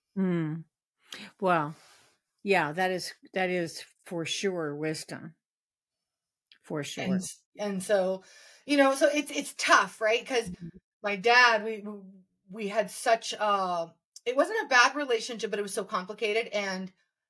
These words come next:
Speaker 2: he was constantly traveling. He was overseas for twenty-three years.
Speaker 1: Hmm.
Speaker 2: Um,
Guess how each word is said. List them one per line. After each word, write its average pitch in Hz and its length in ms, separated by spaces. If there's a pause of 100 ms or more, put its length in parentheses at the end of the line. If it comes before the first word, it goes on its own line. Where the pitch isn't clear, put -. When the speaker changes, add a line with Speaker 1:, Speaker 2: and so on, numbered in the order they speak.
(200)
Speaker 2:
he 262 200
was 233 140
constantly 220 520
traveling. 202 540
He 220 100
was 185 140
overseas 185 400
for 175 100
twenty-three 185 480
years. 180 460 (340)
Speaker 1:
Hmm. 170 220
Speaker 2:
Um, 190 320